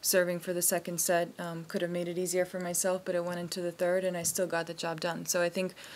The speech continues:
I have to be pleased with that, um, that I'm in the position of being in a semifinal again after these many years.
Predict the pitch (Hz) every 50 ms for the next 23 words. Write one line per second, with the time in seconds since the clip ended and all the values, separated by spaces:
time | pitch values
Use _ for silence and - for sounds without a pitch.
0 | - - - - - - - 190 185 185 - 190 180 190 185 - 202 202 196 180
1 | 170 180 170 - 180 175 180 196 190 - - - 185 180 175 170 170 170 170 175
2 | - 175 170 175 170 165 165 165 165 - - 190 185 180 180 170 - 175 - 170
3 | 170 - - 190 175 175 170 165 165 - - - 175 170 170 165 165 170 170 -
4 | 170 165 165 160 165 160 - 175 170 175 175 170 165 170 165 170 170 175 175 175
5 | 170 165 - - 170 160 165 165 160 165 165 165 160 165 165 165 165 180 185 175
6 | -